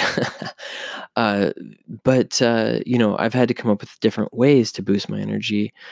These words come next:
when I'm having a hard day or of, of energy, or when I'm,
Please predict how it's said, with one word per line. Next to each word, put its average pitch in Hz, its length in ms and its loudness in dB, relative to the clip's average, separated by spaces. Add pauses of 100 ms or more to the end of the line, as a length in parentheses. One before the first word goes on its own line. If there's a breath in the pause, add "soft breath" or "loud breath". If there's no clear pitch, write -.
(260 loud breath)
when 104 460 4
I'm 107 140 -2
having 101 320 2
a 92 80 -2
hard 98 220 -2
day 101 220 4
or 95 300 -2 (220)
of, 85 300 -2
of - 160 -6
energy, 92 560 -2
or 95 240 2
when 80 200 -4
I'm, 71 300 -8